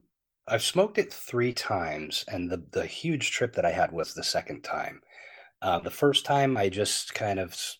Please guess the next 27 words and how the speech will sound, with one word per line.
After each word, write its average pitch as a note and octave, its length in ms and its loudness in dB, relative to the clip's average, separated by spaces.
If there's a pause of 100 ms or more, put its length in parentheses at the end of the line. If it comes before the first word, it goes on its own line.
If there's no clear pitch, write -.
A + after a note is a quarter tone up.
had F#2+ 260 -4
a F2 140 -2 (100)
sort G2 300 -6
of E2 160 -12 (140)
weird, F#2+ 360 0 (720)
you F#2 120 -6
know, F2 280 0 (880)
funny G2 800 0
little, F2+ 840 -2
you F#2+ 120 -6
know, F2 180 0
awareness F#2+ 560 0
of, E2 140 -4
like, E2+ 260 -4
this - 400 -2
swirly G2 520 2
energy, F2+ 540 -2
and E2 220 -4
there F#2 100 -4
was F2+ 140 -4
this G2 160 -4
really A#2+ 200 0
giggly F2+ 600 -2
ridiculousness - 1000 -4
to D2 200 -8
it. D2+ 140 -8 (640)
Um, D2+ 580 -4